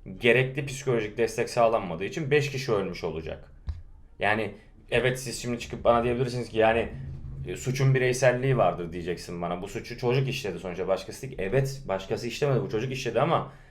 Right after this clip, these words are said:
yani yedi yaşındaki bir çocuk yaptıklarının farkındalığında ne kadar olabilirse on sekiz yaşındaki çocuk da bir nebze o seviyede yani. Bu sonuçta tamamen kendinin farkında olan bir genç değil.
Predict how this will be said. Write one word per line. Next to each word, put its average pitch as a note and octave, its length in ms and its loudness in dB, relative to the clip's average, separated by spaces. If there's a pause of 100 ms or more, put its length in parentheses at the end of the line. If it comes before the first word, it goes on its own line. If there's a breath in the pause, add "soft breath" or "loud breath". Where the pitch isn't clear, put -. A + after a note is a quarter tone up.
(200 loud breath)
yani A#2 340 2 (580 loud breath)
yedi A#2+ 220 2
yaşındaki C3+ 480 4
bir B2+ 60 -4
çocuk C3 280 0
yaptıklarının C3+ 540 4
farkındalığında C3+ 680 6
ne C3+ 120 6
kadar C3+ 220 6
olabilirse A#2+ 480 2
on C3+ 120 4
sekiz C3+ 240 2
yaşındaki C3+ 340 2
çocuk C#3 280 0
da C#3+ 100 4 (560)
bir B2+ 120 4
nebze A#2 520 4 (200 loud breath)
o A#2+ 100 2
seviyede G2 480 0
yani. F2 320 2
Bu G2 60 -8
sonuçta A#2 500 -2 (180 loud breath)
tamamen B2 460 2
kendinin A#2+ 400 0
farkında A#2+ 420 2
olan A#2+ 240 0
bir A2+ 80 -6
genç A#2 300 -2
değil. A#2 200 -6